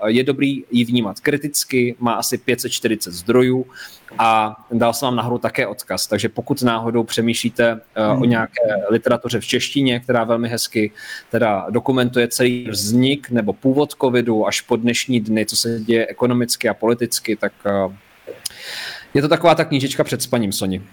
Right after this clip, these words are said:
Speaker 1: Jo, jako když si ji otevřeš, tak prostě krásně pohladí po duši a úplně nádherně se ti
Speaker 2: Ano.
Speaker 1: spí.
Speaker 2: A pak
Speaker 1: Víš?
Speaker 2: máš ty krásné noční můry, tak.
Speaker 1: No, tak, takže pokud, eh, pokud vyhledáváte něco takového před svátky, tak doporučuji.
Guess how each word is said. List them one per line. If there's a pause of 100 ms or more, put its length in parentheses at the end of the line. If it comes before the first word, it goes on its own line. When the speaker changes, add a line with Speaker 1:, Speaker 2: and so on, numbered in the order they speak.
(220)
Speaker 1:
Jo,
jako
když
si
ji
otevřeš,
tak
prostě
krásně
pohladí
po
duši
a (220)
úplně
nádherně
se
ti
Speaker 2:
Ano.
Speaker 1:
spí. (360)
Speaker 2:
A
pak
Speaker 1:
Víš?
Speaker 2:
máš
ty
krásné
noční
můry,
tak. (560)
Speaker 1:
No,
tak, (840)
takže
pokud,
eh, (180)
pokud
vyhledáváte
něco
takového
před
svátky,
tak
doporučuji.